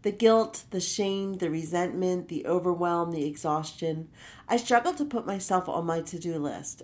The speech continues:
and when I did, I was last on the list, and rarely did I feel up to doing anything that would make me feel good. So my health, my mood, and my family suffered because of it.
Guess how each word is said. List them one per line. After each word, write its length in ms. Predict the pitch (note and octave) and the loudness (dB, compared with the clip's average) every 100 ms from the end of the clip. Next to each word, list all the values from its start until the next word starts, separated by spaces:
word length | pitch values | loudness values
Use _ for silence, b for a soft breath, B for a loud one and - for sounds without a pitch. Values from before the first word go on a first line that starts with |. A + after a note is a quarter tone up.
| - | -6
and 140 | F3 | 0
when 140 | F3+ | 2
I 100 | F3+ | 2
did, 320 | F3 F3+ G3 B3 - | 2 2 2 0 -2
I 80 | A3 | 0
was 180 | A3 G#3+ | 0 0
last 400 | G#3+ A3 A#3+ G3+ | 2 2 0 4
on 220 | G3+ F#3+ | 4 2
the 80 | B2+ | -2
list, 460 | A#2+ - - - - | -2 -4 -8 -16 -10
and 180 | A3 A3 | -4 0
rarely 360 | A3 A3+ D#4 D4+ | 2 0 0 -2
did 160 | C#4+ | 0
I 120 | C4 B3 | 0 0
feel 340 | - G#3+ G#3 | 0 -2 0
up 220 | - G#3+ - | 0 0 -2
to 100 | G#3 | -2
doing 320 | G3+ F#3 - - | 0 0 -2 0
anything 560 | A3+ A3+ G#3+ E3 D3+ | 2 2 0 -2 -2
that 160 | D3+ D3 | -4 -2
would 160 | D#3+ | -2
make 240 | E3 E3 E3+ | -2 -4 -4
me 140 | E3+ | -4
feel 260 | E3 D#3+ C#3 | -4 -4 -4
good. 380 | - A2+ - - _ B B B B | -4 -10 -10 -14 _ B B B B
So 120 | - | 0
my 180 | A3 G#3 | 4 4
health, 540 | G3+ F#3+ A3 A#3 B3 A#3 | 2 4 4 4 0 -2
my 180 | F#3 | 0
mood, 480 | F#3+ F#3+ G3+ G#3+ - - | 0 0 0 0 0 2
and 180 | A3+ | 4
my 220 | C4 D4 C4+ | 4 2 2
family 540 | B3+ C4+ B3+ E3 D3+ | 0 0 0 -2 -2
suffered 500 | - G3+ G3+ D3+ D3 | -2 -2 -2 -6 -6
because 380 | - - F3+ D3+ | -10 -4 -4 -4
of 100 | D3 | -8
it. 240 | B2+ - | -10 -14